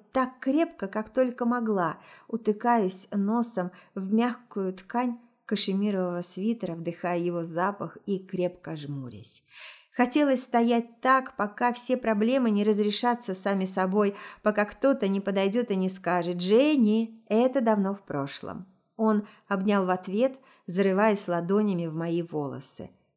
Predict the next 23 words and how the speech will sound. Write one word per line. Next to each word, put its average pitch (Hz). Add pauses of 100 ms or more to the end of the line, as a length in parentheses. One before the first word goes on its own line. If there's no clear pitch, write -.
Повисла 208
тишина, 202 (360)
нарушаемая 190
стуком 160
двух 156
сердец, 175 (260)
так 170
отчаянно 170 (240)
пытавшихся 185
биться 156
в 156
унисон. 151 (500)
«Что -
случилось?» 160 (340)
наконец 180
спросил 175
Том, 220
немного 185
отодвинувшись 175
и 208
заглядывая 185
в 180
лицо. 185